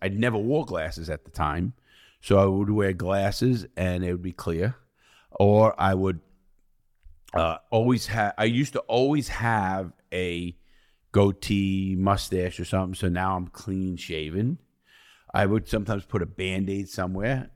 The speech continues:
and people would get distracted. Did you know out of all the robberies, the, first of all, if anybody knows anything, eyewitness description is, is the most unreliable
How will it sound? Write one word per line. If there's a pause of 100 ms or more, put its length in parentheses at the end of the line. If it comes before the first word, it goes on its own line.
and
people
would
get
distracted. (500)
Did
you
know
out
of
all
the
robberies,
the,
first
of
all,
if
anybody
knows
anything,
eyewitness (540)
description
is,
is
the
most (120)
unreliable